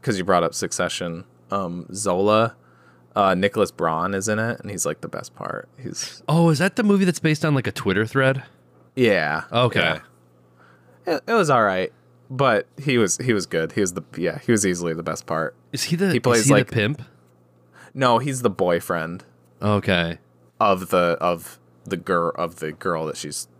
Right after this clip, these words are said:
Speaker 1: telling the story about or whatever.
Speaker 2: Oh, okay, okay.
Speaker 1: So he, like, gets left at the hotel while they go, like,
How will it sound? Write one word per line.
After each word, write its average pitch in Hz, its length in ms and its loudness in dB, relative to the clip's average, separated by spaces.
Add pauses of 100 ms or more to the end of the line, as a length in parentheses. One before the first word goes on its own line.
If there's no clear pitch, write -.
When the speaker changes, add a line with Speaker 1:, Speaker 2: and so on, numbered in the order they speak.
Speaker 1:
telling 76 220 -8
the 82 60 -12
story 82 260 -8
about - 260 -8
or - 80 -8
whatever. 107 220 -2
Speaker 2:
Oh, 101 140 0
okay, 82 380 -4
okay. - 320 -8 (840)
Speaker 1:
So 131 220 0
he, 120 180 2
like, 110 180 4
gets 107 200 0
left 92 320 0
at 85 100 0
the 85 100 0
hotel 80 460 -2
while 80 160 -2
they 80 180 -4
go, 78 220 -4
like, 76 340 -6